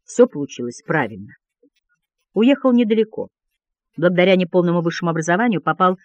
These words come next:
в радиоразведку в дислоцированный в Риге полк.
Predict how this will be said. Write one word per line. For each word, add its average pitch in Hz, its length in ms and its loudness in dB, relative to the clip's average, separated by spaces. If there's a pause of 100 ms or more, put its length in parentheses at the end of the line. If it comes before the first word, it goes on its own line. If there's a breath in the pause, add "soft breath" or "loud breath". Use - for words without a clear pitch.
(280 soft breath)
в 147 100 -8
радиоразведку 180 920 0 (240)
в 147 120 -10
дислоцированный 202 840 0
в - 20 -8
Риге 180 260 -4
полк. 110 400 -10